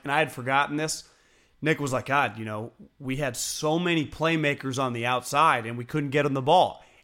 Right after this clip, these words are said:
And then it starts throwing Tua highlights. It's like Jerry Jeudy, true freshman. Calvin Ridley, back of the end zone. Future fucking <laughs> first round pick. Ruggs, true freshman. It's like, they got dudes <laughs> everywhere.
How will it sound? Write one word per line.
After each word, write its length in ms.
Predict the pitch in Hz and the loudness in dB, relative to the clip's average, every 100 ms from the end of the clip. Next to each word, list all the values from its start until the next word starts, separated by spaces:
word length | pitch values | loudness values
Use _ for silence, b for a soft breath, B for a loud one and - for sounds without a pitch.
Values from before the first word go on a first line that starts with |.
| - | -6
And 160 | 156 | -2
then 80 | 175 | 0
it 60 | 170 | 0
starts 240 | 175 165 | 2 0
throwing 300 | - 165 143 | 2 0 0
Tua 260 | 131 165 160 | 0 2 4
highlights. 440 | 165 175 180 180 - | 4 4 2 0 -10
It's 140 | 147 | -6
like 260 | 147 120 123 | -4 -6 -6
Jerry 380 | 120 170 175 165 | 2 4 6 6
Jeudy, 420 | 127 151 123 104 - | 6 4 4 0 -8
true 280 | - 151 151 | -4 0 0
freshman. 480 | - 135 123 113 95 b b b | 2 0 0 -6 -10 b b b
Calvin 460 | - 175 185 165 165 | 0 4 4 4 0
Ridley, 340 | 151 165 143 117 | 2 2 0 -4
back 380 | 107 143 147 | 2 4 4
of 80 | 151 | 0
the 160 | 135 135 | -2 -2
end 200 | 139 139 | -2 -2
zone. 240 | 120 101 - b b | -4 -6 -10 b b
Future 380 | - 156 143 131 | -4 -4 -2 -4
fucking 340 | 143 139 143 | -4 -2 -2
<laughs> 0 | |
first 340 | 131 135 120 143 | -2 -6 -8 -4
round 360 | 139 165 143 | 0 0 -2
pick. 320 | 143 135 113 - b b b | -2 -2 -4 -12 b b b
Ruggs, 680 | 147 160 185 175 127 - - - | 0 6 8 8 4 -8 -10 -10
true 280 | - 185 | 0 2
freshman. 520 | 151 147 139 - 107 - | 4 4 2 0 -10 -10
It's 80 | 131 | -6
like, 180 | 123 - b b - | -6 -6 b b -18
they 540 | 151 156 131 127 156 214 | -12 -10 -12 -4 2 4
got 240 | 202 135 | 4 2
dudes 300 | 170 180 139 - | 0 0 -2 -6
<laughs> 60 | |
everywhere. 840 | 156 143 202 190 165 135 139 123 | -6 -2 0 2 2 0 -2 -4